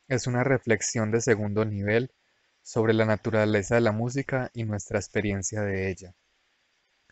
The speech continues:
La música es una práctica cargada de sentido y valor en las vidas de mucha gente y ocupa un lugar importante en nuestra cultura artística.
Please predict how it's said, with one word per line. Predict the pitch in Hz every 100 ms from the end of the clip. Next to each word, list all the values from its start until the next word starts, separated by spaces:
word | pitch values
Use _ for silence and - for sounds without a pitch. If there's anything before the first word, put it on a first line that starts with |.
| _ _ -
La | 117
música | 117 120 - - 147 -
es | 117 -
una | 123 123
práctica | - 127 - 135 - 110
cargada | 107 101 107 104
de | 113
sentido | 113 110 104 - 120 120
y | 127
valor | 110 101 101 101 107 _ _ _ _ _ _ _
en | 123 117
las | 110 104 110
vidas | 117 117 123
de | 120
mucha | 113 113 - 117
gente | 131 127 131 139 131
y | 117
ocupa | 113 - 117 - 127
un | 127
lugar | 120 117 120
importante | 120 117 107 104 117 113 110 123 -
en | 110
nuestra | 104 - 104
cultura | - 107 - 101 104
artística. | 101 - 98 - 90 - 90